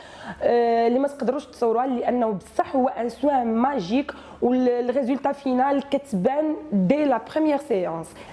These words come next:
من، من نهار لا سيونس الاولى كتبان الريزولتا. وغنزيد ناكد، هذا راه ماشي سوان، آه، ليسون، ماشي كيراتين، ماشي بروتيين، ماشي بوتوكس، يقدروا يستعملوه الحوامل والاطفال.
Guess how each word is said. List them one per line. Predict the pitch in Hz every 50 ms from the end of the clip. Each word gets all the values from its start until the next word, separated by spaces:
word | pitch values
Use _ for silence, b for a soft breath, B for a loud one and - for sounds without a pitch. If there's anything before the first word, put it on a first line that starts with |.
| B -
من، | - 220 233 226 214 233 240 240 240 - 247
من | 247 240
نهار | 226 226 311 359 320 285 240 220
لا | 226 226 247
سيونس | 247 - 285 262 254 247 240 - 240
الاولى | 233 202 208 202 196 226 311 339 B B B B - -
كتبان | 254 - - 220 233 226 214
الريزولتا. | 190 208 214 180 190 202 196 - - 254 330 339 B B B B B B -
وغنزيد | 226 226 247 226 277 302 285 226 254 320 262
ناكد، | 285 285 - 220 - - - 202 190
هذا | 208 214 196 233
راه | 233 226
ماشي | 214 208 202 202 202 208 247 294 330 311 - 302 285
سوان، | - - - - 233 233 254 302 359 - - - - - - - - - - - - - - - - - - - -
آه، | - 214 220 220 214 214 - - 214
ليسون، | 220 226 269 262 - - 165 147 - - - - - - - - - - -
ماشي | 190 208 277 339 330 320 -
كيراتين، | - 320 262 240 233 220 226 - - 208 185 180 175 185
ماشي | 208 285 339 - - 349 - -
بروتيين، | - 320 - - 285 262 208 202 202 190 190 202
ماشي | 240 311 320 - 302
بوتوكس، | 226 185 214 214 214 - 302 - - B B B B B B
يقدروا | 220 - - 220 208 294 339
يستعملوه | 359 349 - - - - 233 254 254 240
الحوامل | 233 226 - - 240 220 247 285 320 320 311 339 339 311
والاطفال. | 269 - 196 - 180 - - - - 165 160 139 127